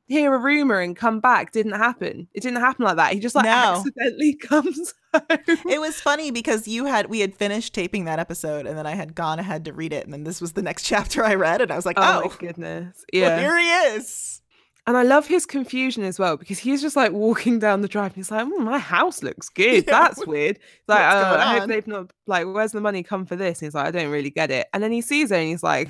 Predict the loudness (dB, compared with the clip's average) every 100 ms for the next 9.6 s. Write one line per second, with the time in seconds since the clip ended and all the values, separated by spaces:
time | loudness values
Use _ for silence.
0 | -4 -4 -4 _ _ _ -2 -2 -2 -2
1 | 0 -2 -2 -4 -4 -4 -2 0 0 0
2 | -2 -6 _ -10 -4 0 2 0 -2 -2
3 | -2 -2 -2 0 -2 -2 0 4 4 2
4 | 2 4 4 4 2 2 4 2 0 -2
5 | -6 -2 0 0 -2 -6 -2 -2 -2 -6
6 | -4 -2 2 2 2 -2 -2 0 -2 -6
7 | -8 -4 -4 -6 _ _ -8 -4 -4 -6
8 | -8 -10 0 0 0 -6 -8 -8 -8 -2
9 | 0 2 0 0 -4 -10